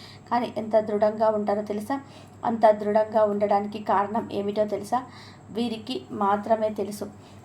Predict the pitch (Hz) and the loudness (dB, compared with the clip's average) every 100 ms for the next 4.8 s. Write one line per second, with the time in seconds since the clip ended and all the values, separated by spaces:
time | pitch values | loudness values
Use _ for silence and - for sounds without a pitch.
0 | - 214 208 220 208 208 220 208 202 208 | -4 -2 0 2 2 0 -4 -2 -2 -2
1 | 208 247 294 - - - 208 208 220 214 | -6 -6 -8 -12 -20 -4 0 2 2 0
2 | 208 208 208 202 240 208 220 220 196 190 | 2 0 2 0 0 -2 -2 -4 -4 -4
3 | 202 202 - - - 226 226 220 208 - | -4 -8 -16 -20 -10 -6 -4 -4 -4 -6
4 | - 208 214 220 240 214 208 | -2 0 2 0 -2 -4 -2